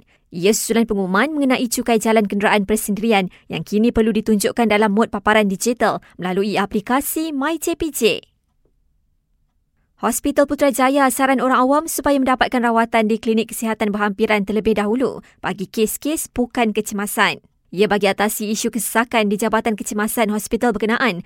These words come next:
dan beri laluan kepada pesakit kritikal yang memerlukan rawatan segera. Kementerian Ekonomi akan semak semula kategori kumpulan pendapatan isi rumah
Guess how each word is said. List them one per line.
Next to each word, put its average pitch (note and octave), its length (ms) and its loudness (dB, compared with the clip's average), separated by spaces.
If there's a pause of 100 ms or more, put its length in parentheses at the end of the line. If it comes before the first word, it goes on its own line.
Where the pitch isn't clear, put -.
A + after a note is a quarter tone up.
(160)
dan D#3+ 240 -8
beri G#3+ 80 2
laluan A3+ 400 4
kepada G#3+ 160 0
pesakit A3 400 -6
kritikal G#3+ 560 -2 (160)
yang B3 160 4
memerlukan C4+ 560 0
rawatan B3 320 2
segera. C4+ 480 0 (1700)
Kementerian A3 400 0
Ekonomi B3+ 400 2
akan B3+ 240 2
semak B3+ 320 0
semula B3+ 320 0
kategori B3 400 2
kumpulan A#3+ 400 0
pendapatan A3+ 480 -2
isi A#3+ 240 -4
rumah A3+ 240 2